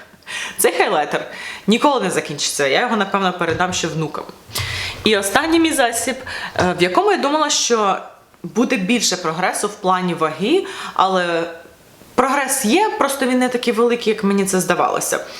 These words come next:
Знову ж таки, якщо дивитись на цю двушку від Flormar візуально, помітно, що в мене з'явилася виїмка, ем, в контурі. І знову ж таки, в мене така ж сама проблема з контуром, як і з Sleek. Ем,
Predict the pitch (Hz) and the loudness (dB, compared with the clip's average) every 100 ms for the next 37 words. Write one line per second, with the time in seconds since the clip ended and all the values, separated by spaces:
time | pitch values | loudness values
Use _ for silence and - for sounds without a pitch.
0 | - - 180 262 285 - 214 185 - 180 | -10 -4 2 4 2 0 2 2 2 0
1 | 196 233 196 196 190 170 165 175 175 180 | 2 2 0 0 0 0 -2 -2 0 0
2 | - 151 - 170 175 165 156 151 143 127 | -2 -4 -2 2 4 2 0 -4 0 0
3 | 143 240 381 370 - - 202 214 277 269 | 2 2 0 -2 -10 -2 2 2 2 0
4 | 226 - - 208 190 170 180 185 180 160 | 0 0 2 2 2 0 -2 -2 0 0
5 | 175 269 381 220 175 175 208 208 208 190 | 2 2 0 0 2 2 2 0 0 0
6 | 180 - 170 151 143 139 - - - - | -2 -2 0 0 -2 -6 -12 -20 -18 -12
7 | - 151 180 180 175 170 170 151 - - | -8 -2 2 2 2 0 -2 -4 -6 0
8 | 208 170 - 104 - - - - - - | 0 2 0 -2 -4 -12 -14 -12 -12 -14
9 | - - 190 190 175 190 185 233 240 - | -6 0 2 4 4 2 2 2 0 0
10 | 214 196 190 175 170 - 196 196 196 - | 0 2 2 0 -4 -6 -4 -2 0 0
11 | 185 175 180 170 196 170 165 - 190 180 | 0 0 -2 0 0 0 -4 -2 -2 0
12 | 170 160 160 160 160 - 160 160 147 - | -2 -2 0 0 -2 -6 -4 -2 0 -2
13 | - - - - - - 185 302 359 - | -4 -8 -10 -4 -2 2 4 4 2 -2
14 | - - 202 190 180 | -4 0 2 2 -2